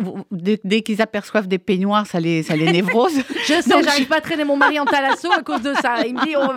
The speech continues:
Speaker 2: passer la journée en peignoir à manger des graines.
Speaker 1: Je
Speaker 2: Bon,
Speaker 1: sais
Speaker 2: bref.
Speaker 1: pas, mais ce qui est vrai, c'est que, euh, moi, ce que ça m'a apporté, c'est, c'est vraiment un regard de femme sur les femmes et sur, euh, la façon dont,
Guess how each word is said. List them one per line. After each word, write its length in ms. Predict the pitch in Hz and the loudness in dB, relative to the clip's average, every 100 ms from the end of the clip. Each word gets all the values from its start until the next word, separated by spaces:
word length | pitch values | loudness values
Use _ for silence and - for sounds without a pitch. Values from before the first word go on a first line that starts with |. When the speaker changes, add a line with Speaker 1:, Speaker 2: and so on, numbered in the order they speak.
| 233 | -2
Speaker 2:
passer 180 | 269 277 | -2 0
la 80 | 247 | 0
journée 200 | 285 269 | 0 0
en 120 | 247 | 0
peignoir 400 | 254 240 262 311 - - | 0 2 2 0 -6 -8
à 80 | - | -4
manger 240 | 233 214 | -2 -2
des 120 | 247 | -2
graines. 260 | 202 196 175 | -2 -4 -2
Speaker 1:
Je 260 | 269 339 - | 0 0 2
Speaker 2:
Bon, 40 | |
Speaker 1:
sais 80 | 403 | 2
Speaker 2:
bref. 240 | 339 320 294 | 2 2 2
Speaker 1:
pas, 180 | 277 - | -2 -4
mais 200 | 254 277 | -6 -6
ce 100 | - | -8
qui 160 | - 311 | -8 -6
est 80 | |
vrai, 160 | 285 302 453 | -6 -4 -4
c'est 200 | 453 320 | -2 -4
que, 320 | 247 247 233 220 - - - | -2 -2 0 -2 -8 -12 -2
euh, 200 | 220 220 | 0 0
moi, 180 | 240 370 | 0 -2
ce 80 | - | -4
que 80 | |
ça 140 | 311 254 | -8 -4
m'a 80 | 214 | -4
apporté, 320 | - - 403 | -4 -6 -8
c'est, 340 | 392 269 233 202 | -6 -4 -4 -4
c'est 260 | - 226 202 | -4 -2 -2
vraiment 260 | - 330 392 | 0 2 2
un 40 | |
regard 280 | 247 233 233 | 0 0 0
de 120 | 208 | -2
femme 260 | 202 294 302 | 0 0 0
sur 200 | - 175 | -2 -6
les 120 | 156 | -8
femmes 480 | - - 170 359 214 - - - - | -4 -2 -2 -2 -4 -10 -18 -12 -4
et 160 | 233 | -2
sur, 480 | - - 302 330 254 | -2 -4 -2 -2 -4
euh, 580 | 202 202 196 196 190 190 - - - - | -2 -2 -2 -4 -6 -8 -12 -20 -20 -10
la 160 | 214 240 | -4 -4
façon 340 | 254 240 - 349 349 | -4 -6 -4 0 0
dont, 140 | 233 | 0